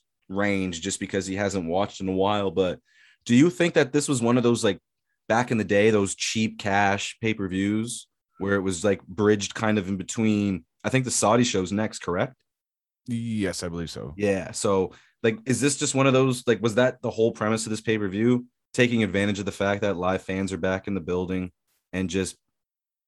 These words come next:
Speaker 1: booking matches for the sake of booking matches? It almost felt like a waste of time. They should have made something sexy last night,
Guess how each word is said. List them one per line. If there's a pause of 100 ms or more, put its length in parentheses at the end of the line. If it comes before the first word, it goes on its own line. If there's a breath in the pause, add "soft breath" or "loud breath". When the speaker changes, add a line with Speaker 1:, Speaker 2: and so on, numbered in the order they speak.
Speaker 1:
booking
matches
for
the
sake
of
booking
matches?
It
almost
felt
like
a
waste
of
time. (280)
They
should
have
made
something
sexy
last
night,